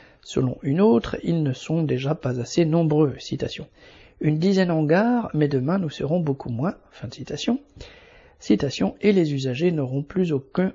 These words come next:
interlocuteur vers qui se tourner, fin de citation.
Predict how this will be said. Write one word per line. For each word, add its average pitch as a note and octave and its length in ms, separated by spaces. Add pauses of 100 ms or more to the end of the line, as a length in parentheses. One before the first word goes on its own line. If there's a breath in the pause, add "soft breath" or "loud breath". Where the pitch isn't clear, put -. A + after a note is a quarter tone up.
interlocuteur D3 1000
vers C3 240
qui - 120
se - 140
tourner, D#3 400
fin - 180
de A#2 60
citation. - 400